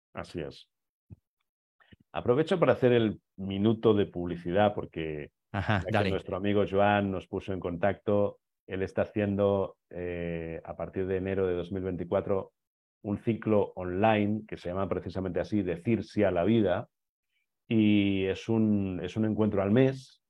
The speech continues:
Speaker 1: Eh, en su página web, joangarriga punto com, está, está anunciado. Bueno, eh, son una serie de encuentros muy interesantes sobre el asentimiento, sobre, bueno, pues,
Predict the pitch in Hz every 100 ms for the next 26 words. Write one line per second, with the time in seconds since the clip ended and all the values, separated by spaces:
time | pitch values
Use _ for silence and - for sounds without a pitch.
0 | _ _ _ _ _ - 90 92 92 90
1 | 87 85 85 82 - 90 87 - 98 -
2 | 107 98 110 95 101 101 98 95 98 92
3 | 98 90 85 110 104 82 85 82 82 76
4 | 76 - 87 85 87 104 92 98 - _
5 | _ _ _ - 101 90 71 67 82 82
6 | 82 80 80 80 - 98 95 101 98 87
7 | 101 92 90 90 104 - _ _ _ _
8 | _ - 90 98 107 98 87 92 90 87
9 | 101 - - 95 87 90 98 101 101 -
10 | 82 76 - 80 67 82 113 113 85 101
11 | 101 101 98 - _ _ _ _ _ _
12 | - 95 87 85 82 82 82 80 80 78
13 | 78 76 - - - - - - - -
14 | - 80 78 - - -